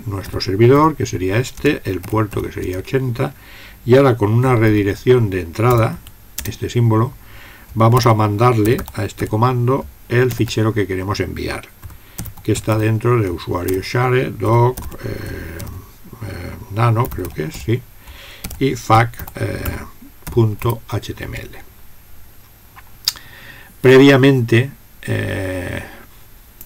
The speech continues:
esto ha sido un pequeño error, porque esto deberíamos, eh, haber previamente utilizado el Wireshark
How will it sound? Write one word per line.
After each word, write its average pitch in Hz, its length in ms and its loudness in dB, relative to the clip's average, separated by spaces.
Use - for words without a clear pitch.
esto - 420 -6
ha 113 100 -8
sido 98 360 -6
un 110 80 -6
pequeño 92 440 -8
error, 110 340 2
porque 95 360 -4
esto 98 220 -4
deberíamos, 92 1000 -4
eh, 95 580 -2
haber 101 280 2
previamente 110 920 2
utilizado 110 800 4
el 107 260 0
Wireshark 104 880 0